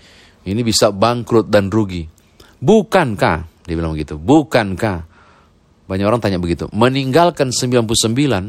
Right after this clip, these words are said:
demi mencari yang satu, itu merupakan tindakan yang keliru dalam perspektif bisnis? Lebih baik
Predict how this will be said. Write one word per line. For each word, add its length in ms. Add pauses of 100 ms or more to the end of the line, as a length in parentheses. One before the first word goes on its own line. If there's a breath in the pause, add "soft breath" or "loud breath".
(280)
demi 240
mencari 480
yang 160
satu, 400 (600 soft breath)
itu 160
merupakan 440
tindakan 600
yang 160
keliru 360
dalam 440 (840)
perspektif 560
bisnis? 640 (800 soft breath)
Lebih 320
baik 400